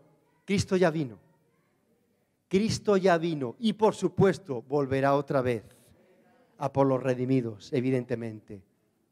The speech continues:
Bien, sigo. Cuando alguien envía, sigo en esta misma línea de anunciar virtudes,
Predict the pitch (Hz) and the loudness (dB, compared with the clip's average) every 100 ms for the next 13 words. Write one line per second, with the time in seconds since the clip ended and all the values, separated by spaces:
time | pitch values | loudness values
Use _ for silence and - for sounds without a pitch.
0 | _ - 165 143 - 240 214 127 - _ | _ -2 2 2 0 0 0 -2 -8 _
1 | _ _ _ _ _ _ _ - _ _ | _ _ _ _ _ _ _ -20 _ _
2 | _ _ _ _ _ _ _ _ _ _ | _ _ _ _ _ _ _ _ _ _
3 | _ _ _ _ 147 151 220 254 254 240 | _ _ _ _ -2 2 2 4 4 4
4 | 233 208 143 107 - _ _ - 185 190 | 4 4 2 -4 -16 _ _ -8 0 2
5 | 185 185 196 190 202 202 190 180 160 196 | 2 0 2 2 2 2 2 0 -2 0
6 | 185 180 - 165 123 98 - | 0 0 0 0 0 -6 -16